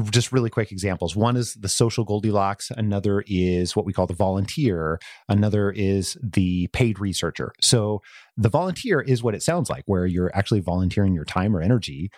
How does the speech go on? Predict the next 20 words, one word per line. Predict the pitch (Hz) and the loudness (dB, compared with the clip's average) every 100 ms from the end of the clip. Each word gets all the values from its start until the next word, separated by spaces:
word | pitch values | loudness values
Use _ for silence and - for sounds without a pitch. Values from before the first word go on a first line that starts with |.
| _ _ | _ _
either | 143 135 120 110 107 - | 2 4 2 0 -2 0
with | 113 | 0
another | 104 98 90 | 2 0 0
organization | 87 87 87 175 202 95 - | 0 0 0 0 2 2 2
or | 151 | 2
even | 220 247 214 - _ _ _ _ | 2 0 -2 -8 _ _ _ _
potentially | - 185 233 - 98 98 151 _ _ _ _ - | 2 2 0 -2 -4 -4 -8 _ _ _ _ 4
inside | 165 156 185 349 - 85 - | 4 4 0 -2 -6 -8 -2
your | 113 110 98 92 92 - | 2 2 0 -4 -6 0
organization. | 127 98 92 82 73 60 69 71 | 0 2 -4 -6 -6 -8 -4 2
And | 113 | 2
that's | 120 | 2
where | 135 | 0
we | 104 | 0
might | 95 95 92 226 | -4 -6 -6 -4
move | 120 110 107 95 | 0 4 4 2
into | 92 - 87 85 85 | -2 0 0 0 0
the | - | -2
paid | - 92 87 | 0 -2 0
researcher. | 85 156 - 67 - - | 0 0 0 -4 -4 -8